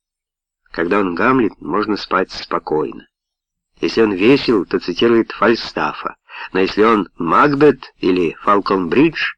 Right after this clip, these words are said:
надо держать ухо востро, а не то он сможет огреть тебя тем, что попадётся под руку. Маньяк, вот он кто. Бешеный лунатик. Но он прекрасный моряк и знает, как управлять кораблём.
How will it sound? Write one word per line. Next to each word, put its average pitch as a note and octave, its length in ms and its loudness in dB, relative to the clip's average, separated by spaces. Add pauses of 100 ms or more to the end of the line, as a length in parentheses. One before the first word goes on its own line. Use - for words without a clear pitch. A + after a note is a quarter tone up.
(680)
надо A2 300 0
держать B2+ 400 2
ухо A#2+ 200 2
востро, G2 600 0 (380)
а F#2+ 120 0
не G2 100 4
то C3 120 4
он C#3 80 4
сможет C3+ 380 2
огреть B2+ 400 2
тебя C3 240 4
тем, B2 420 2 (640)
что - 240 -6
попадётся A2 560 0
под G2 200 0
руку. G#2+ 340 -2 (360)
Маньяк, A2+ 680 0
вот A#2+ 260 2
он D2 160 -6
кто. - 300 -14 (560)
Бешеный C#3 540 2
лунатик. C3 760 2 (760)
Но A2 120 2
он F3 80 4
прекрасный F#3 580 2
моряк F3+ 500 -2 (440)
и F#2+ 80 0
знает, C3+ 340 0
как B2+ 200 0
управлять B2 480 0
кораблём. F#2+ 520 -4